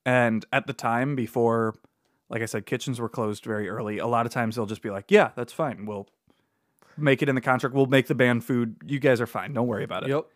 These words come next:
Speaker 2: yep, they'll take care of you.
Speaker 1: Yep. Or if not, the bar that was always open till two A M, so I knew it was okay for food, is called The Bar. <laughs> Um, I would go there, and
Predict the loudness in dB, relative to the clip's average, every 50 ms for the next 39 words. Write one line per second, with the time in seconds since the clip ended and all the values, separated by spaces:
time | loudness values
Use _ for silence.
0 | _ -4 -2 -2 -2 -4 -8 -8 -6 -6 -6 -4 -6 -6 -6 -4 -6 -8 -8 0
1 | 4 4 4 4 2 _ _ _ _ _ _ _ _ _ _ _ _ 0 2 6
2 | 8 8 10 10 8 8 6 2 _ _ _ _ -4 -2 -2 -2 -2 -4 -4 -2
3 | -2 -2 -2 -4 -6 -8 -10 -18 -20 -20 -20 _ _ _ _ _ _ _ _ _
4 | _ -10 -6 0 2 4 4 4 4 4 4 4 4 2 2 0 -2 -10 -12 -4
5 | 0 2 4 4 4 2 2 0 0 -2 -2 -4 -2 -2 -2 -2 -2 -2 -2 -4
6 | -2 -4 -6 -4 -2 -2 0 0 0 0 -2 -4 -4 -2 0 2 4 4 2 0
7 | -2 -4 -6 -8 -8 -6 -4 -4 -2 0 0 0 0 0 -2 -2 -2 -4 -4 -4
8 | -6 -6 -6 -6 -8 -10 -8 -10 -10 -10 -10 -12 -14 -16 _ _ _ _ _ _
9 | _ _ _ _ -6 -4 -4 -2 4 4 4 4 6 6 4 4 4 4 -2 -4
10 | -6 -8 -8 -8 -10 -10 -12 -20 _ _ _ _ _ _ _ _ _ _ _ _
11 | _ _ _ _ _ _ -4 0 0 2 2 0 2 2 4 4 4 4 4 4
12 | 4 4 4 4 2 2 0 -2 _ _ _ _ _ _ _ _ _ _ _ _
13 | _ _ _ -8 -4 -2 0 0 2 2 2 2 2 2 2 0